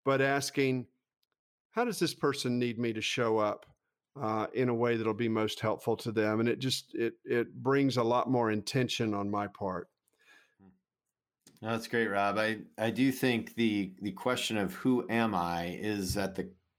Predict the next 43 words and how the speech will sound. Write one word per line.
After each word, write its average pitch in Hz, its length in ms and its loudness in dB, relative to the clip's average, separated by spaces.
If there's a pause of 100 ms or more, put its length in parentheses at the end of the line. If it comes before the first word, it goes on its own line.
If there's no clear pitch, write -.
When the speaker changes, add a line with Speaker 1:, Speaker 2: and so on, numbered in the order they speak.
(120)
Speaker 2:
at 95 140 -2
the 95 80 -4
core 104 480 2
of 85 140 -2
the 87 60 -4
spiritual 95 480 0
dimension. 82 720 -4
And, 90 460 -2 (680)
um, 95 320 2
it's 120 180 0
not 156 180 2
like 139 160 2
you're 117 100 4
trying 117 300 0
to 101 60 2
be 101 120 2
someone 101 360 0
you're 87 120 2
not 98 600 0 (100)
for - 240 -4
the 85 100 -4
people 95 340 -4
that 92 140 -2
you 90 100 -4
engage 82 480 -6
throughout 90 220 -4
the 87 80 -6
day. 80 480 -2
The 95 100 -2
reality 95 600 2
is 82 200 -2
trying 92 360 -2
to 90 80 -4
be, 85 560 0 (120)
uh, 78 280 -6 (180)
who - 80 0
you 95 220 4
are 92 240 2
at 82 180 -4
your 82 140 -4
best 95 560 -2
for 90 180 -2
them 76 400 -2